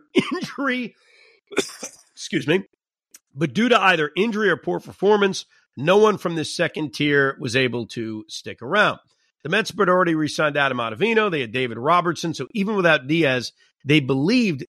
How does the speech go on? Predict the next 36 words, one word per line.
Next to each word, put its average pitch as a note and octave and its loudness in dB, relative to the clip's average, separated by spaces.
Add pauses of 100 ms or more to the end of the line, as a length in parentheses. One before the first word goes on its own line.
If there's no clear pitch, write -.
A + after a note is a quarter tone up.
they C3 0
would D3 -4
have A#2+ -2
a C#3 -4
few A2+ -12
capable G#2+ -10
options. - 0 (1300)
Here's C#3 2
where G#2+ -4
it F2+ -10
gets - -14
bad. - -16 (840)
And D3+ -4
they D#3+ 2
held C#4 -2
out G3+ 2
hope F3 -4 (120)
of A#2 -8
Diaz C#3 0
one D3+ -2
day D#3 0
returning F#3 -2
in F3 0
September A2+ -4 (380)
to D#3+ 0
propel G3+ -2
a F3 -4
postseason D#3+ -4
surge. - -2 (560)
Throughout G3 2
the - -8
season's E3+ -6
first G3 -8
couple F3+ -4
of D#3+ -4
months, C#3+ -2